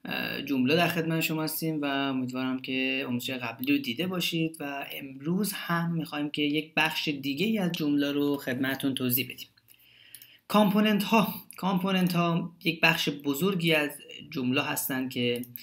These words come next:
اه، اگر بخوایم که اونها رو به صورت عامیانه تر توضیح بدیم، توسعهٔ بزرگی که به یک هسته اضافه بشه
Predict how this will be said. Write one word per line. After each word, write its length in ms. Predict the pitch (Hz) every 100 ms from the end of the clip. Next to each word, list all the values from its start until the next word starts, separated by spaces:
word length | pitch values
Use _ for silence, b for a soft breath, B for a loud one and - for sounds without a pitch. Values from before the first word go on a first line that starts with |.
| B B B B
اه، 580 | - - 62 - - - - - 180 _ _ _ _ _ _ _ _ _ _
اگر 220 | 143 151
بخوایم 280 | 147 147 147
که 120 | 147
اونها 360 | 147 135 127 139
رو 480 | 143 139 139 139 185
به 80 | 151
صورت 400 | - 147 139 139 139 135 131 127 B B B 131
عامیانه 460 | 135 135 127 127
تر 240 | 127 151 147
توضیح 500 | - 139 123 143 139
بدیم، 480 | 139 151 170 175 170
توسعهٔ 600 | - 160 156 - 185 202
بزرگی 680 | 175 165 151 170 202 175 170
که 160 | 175
به 140 | 160 147
یک 300 | 151 156 - B B B
هسته 640 | - 135 135 - 156 156 156
اضافه 500 | 147 139 131 127 160
بشه 680 | 139 127 135 135 139 151